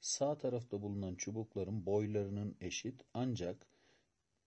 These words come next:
şekil bir ve şekil ikide yine sol tarafta bulunan çubuklardan Y'nin boyunun daha uzun,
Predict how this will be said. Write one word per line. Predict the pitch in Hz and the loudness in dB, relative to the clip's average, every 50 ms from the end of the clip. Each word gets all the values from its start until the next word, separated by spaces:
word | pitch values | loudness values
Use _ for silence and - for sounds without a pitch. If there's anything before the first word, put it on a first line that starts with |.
| _ _ _ _ _ _ _ _ _ _ _ _ _ _ | _ _ _ _ _ _ _ _ _ _ _ _ _ _
şekil | - - - 101 95 - 120 127 123 | -6 -4 -2 -2 -2 -2 -4 0 2
bir | 151 160 147 | 4 4 4
ve | 143 143 | 4 2
şekil | 139 - 131 120 - - 120 | 0 0 -2 -2 -2 -4 -4
ikide | 117 113 - 110 107 120 | -4 -4 -4 -2 0 0
yine | 123 120 117 120 120 123 120 | 2 2 2 2 2 2 0
sol | - - - 151 147 147 143 | -2 -2 2 2 2 2 2
tarafta | - 135 120 113 107 - - 101 107 | 2 0 0 0 0 -2 -4 -4 -2
bulunan | 117 113 104 98 92 87 | -2 0 0 0 -2 -2
çubuklardan | 85 - - 120 120 123 120 - - 98 87 87 82 98 117 127 | -4 -6 -6 -4 -4 -4 -4 -2 0 2 2 2 0 0 -2 0
Y'nin | 131 107 92 98 104 107 110 117 123 127 117 98 | 0 0 0 2 2 2 2 2 2 2 0 0
boyunun | 98 95 92 87 87 87 80 73 71 - - - - 87 | 0 0 0 0 -2 -2 -4 -6 -8 -14 -20 -10 -4 -4
daha | 90 82 120 123 | -2 0 0 0
uzun, | 120 131 123 113 117 127 139 147 | 2 2 0 -2 -2 -4 -6 -6